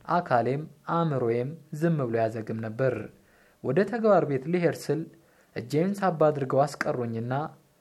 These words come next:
«አንዴ ቆየኝማ» ብለው ወደ አዳራሻቸው ገቡ። ወዲያው የሆነ ነገር ይዘው ተመልሰው መጡና ወደ እኔ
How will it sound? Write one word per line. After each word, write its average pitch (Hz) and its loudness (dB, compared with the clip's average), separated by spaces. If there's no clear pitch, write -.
«አንዴ 117 -6
ቆየኝማ» 113 -4
ብለው 135 2
ወደ 160 6
አዳራሻቸው 113 0
ገቡ። 110 -4
ወዲያው 131 4
የሆነ 135 4
ነገር 139 2
ይዘው 131 2
ተመልሰው 151 0
መጡና 117 -4
ወደ 113 -2
እኔ 127 2